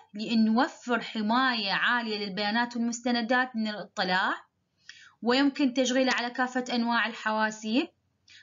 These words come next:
ويعتمد على واجهات المستخدم الرسومية. إذن هذا السؤال انتشر نظام التشغيل لينكس بصورة كبيرة لأنه، آه، الحماية الكبيرة، ويشتغل على كافة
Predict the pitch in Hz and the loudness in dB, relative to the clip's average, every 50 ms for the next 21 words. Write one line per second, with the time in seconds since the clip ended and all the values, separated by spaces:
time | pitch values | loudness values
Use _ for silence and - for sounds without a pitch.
0 | - - 247 269 294 285 269 - - 277 262 254 - 254 - 214 226 240 240 233 | -6 0 2 2 4 4 2 0 0 0 0 0 0 0 0 0 0 0 0 0
1 | 233 233 233 233 - - _ - 214 220 214 214 190 202 214 226 220 214 214 214 | 0 0 0 -2 -4 -12 _ -6 -2 0 0 0 -2 -2 -2 0 0 0 -2 -2
2 | - 180 175 165 165 - - 196 190 - 214 202 247 294 330 - _ _ _ - | -6 -8 -6 -6 -6 -6 -6 -6 -6 -6 -2 0 0 0 0 -2 _ _ _ -4
3 | 220 208 190 - - 185 175 165 160 151 143 139 139 - _ _ _ _ _ _ | -2 -2 -2 -2 -2 -2 -2 -2 0 0 0 -2 -2 -6 _ _ _ _ _ _
4 | _ _ - 143 180 185 185 180 175 180 175 175 175 170 170 - 196 160 160 190 | _ _ -12 -10 -6 -6 -4 -2 -2 0 0 -2 -2 -2 -4 -4 -4 -2 0 0
5 | 202 220 254 311 392 427 - _ _ _ _ _ _ _ - - 226 208 202 202 | 2 2 2 0 0 -4 -8 _ _ _ _ _ _ _ -4 -2 -2 -2 -2 -2
6 | 196 196 190 196 196 196 190 185 - _ _ - 185 202 196 185 185 185 208 247 | -4 -4 -2 -2 -2 -2 -4 -8 -12 _ _ -10 -6 -4 -4 -4 -2 -2 0 -2
7 | 240 - - 190 175 - 190 185 180 175 175 - 180 170 170 185 196 214 247 349 | -2 -2 -6 -8 -8 -6 -2 -2 -2 -2 -2 -2 -2 -2 0 0 0 2 2 0
8 | 440 466 - _ _ _ _ 190 196 196 196 202 196 202 208 220 226 - - _ | 0 -2 -8 _ _ _ _ -12 -10 -8 -6 -6 -4 -4 -4 -4 -6 -8 -12 _
9 | _ _ _ _ _ - - 180 175 175 170 165 160 160 156 - 180 190 185 175 | _ _ _ _ _ -8 -4 -2 0 0 0 0 -2 -2 -4 -6 -6 -6 -6 -6
10 | - 220 196 190 208 220 226 240 247 240 - - 277 247 269 285 294 330 392 415 | -4 -4 -2 0 0 0 0 0 -2 -2 0 2 4 4 4 4 4 2 0 -2
11 | - - _ _ _ _ - - 170 160 156 156 165 165 190 214 214 - - 247 | -6 -12 _ _ _ _ -10 -8 -8 -8 -8 -8 -6 -4 -2 -2 -2 -2 0 0
12 | 233 240 233 190 226 233 233 - 254 247 247 254 247 | 0 0 0 0 0 -2 -2 -2 -2 0 0 0 -2